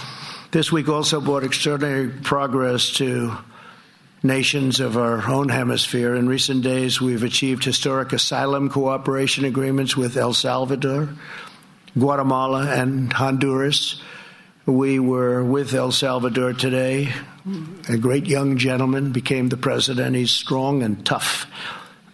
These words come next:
and he's taking care of crime. He was really something today. I was very impressed with him. And likewise with Honduras, who we met, uh, we signed a cooperation agreement with both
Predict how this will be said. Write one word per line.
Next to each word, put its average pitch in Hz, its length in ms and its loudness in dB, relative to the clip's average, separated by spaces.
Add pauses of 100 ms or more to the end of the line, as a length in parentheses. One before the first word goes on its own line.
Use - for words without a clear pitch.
(180)
and 120 320 4
he's 117 120 2
taking 127 340 0
care 127 200 0
of 120 120 -4
crime. 113 500 -2 (640)
He 123 300 2
was 117 240 2
really 123 300 2
something 131 480 0
today. 120 280 2
I 117 100 2
was 110 100 0
very 120 240 2
impressed 120 420 0
with 123 160 0
him. 127 300 -2 (1120)
And 131 320 2
likewise 135 520 0
with 127 180 0
Honduras, 135 600 0
who 127 120 0
we 123 120 0
met, 127 280 0 (440)
uh, 123 720 0 (580)
we 139 120 2
signed 131 420 2
a 120 320 0 (400)
cooperation 131 680 0
agreement 131 500 0
with 113 200 0
both 127 480 -2